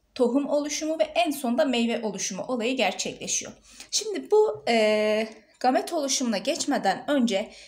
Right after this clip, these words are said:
bir çiçekli bitkinin çiçeğinin yapısına bakalım. Biliyorsunuz kapalı tohumlu bitkilerde üreme organı çiçektir. Arkadaşlar ilk önce dişi organa bakalım isterseniz. Şimdi bakın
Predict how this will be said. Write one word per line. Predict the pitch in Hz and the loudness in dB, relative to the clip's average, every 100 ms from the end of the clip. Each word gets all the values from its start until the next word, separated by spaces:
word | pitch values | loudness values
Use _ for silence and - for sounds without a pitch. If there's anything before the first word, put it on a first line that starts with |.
| _ | _
bir | 349 359 | -6 -4
çiçekli | - - 285 277 320 | -4 -2 -4 -4 -8
bitkinin | 254 240 - 240 208 160 - - - | -6 -8 -4 -2 -2 -6 -18 -14 -6
çiçeğinin | - - 277 320 | -4 2 2 4
yapısına | 311 240 - 262 202 | 0 -2 -2 -2 0
bakalım. | 190 208 190 311 | -2 -4 -4 -2
Biliyorsunuz | 415 196 208 - | -2 -2 -6 -6
kapalı | 339 302 254 | -2 0 0
tohumlu | - 202 190 233 | 0 -2 -2 -6
bitkilerde | 262 - 202 180 170 294 | -6 -4 -2 -2 0 -2
üreme | 262 254 254 | 2 4 4
organı | 247 190 170 202 - | 2 0 0 -2 0
çiçektir. | - - 202 - 240 - - - - | -2 -2 -4 -4 -8 -8 -12 -18 -2
Arkadaşlar | 311 392 320 320 - 196 - - _ _ _ _ - | -2 2 2 2 0 -2 -4 -20 _ _ _ _ -6
ilk | 403 392 | -4 -4
önce | 349 359 - | -4 -4 -2
dişi | 320 370 | 0 2
organa | 294 220 196 175 | 2 2 0 -2
bakalım | 180 196 165 | -6 -6 -6
isterseniz. | 165 - 160 165 - - | -6 -4 -4 -4 -8 -6
Şimdi | - 349 | -6 0
bakın | 311 - - | 0 -2 -12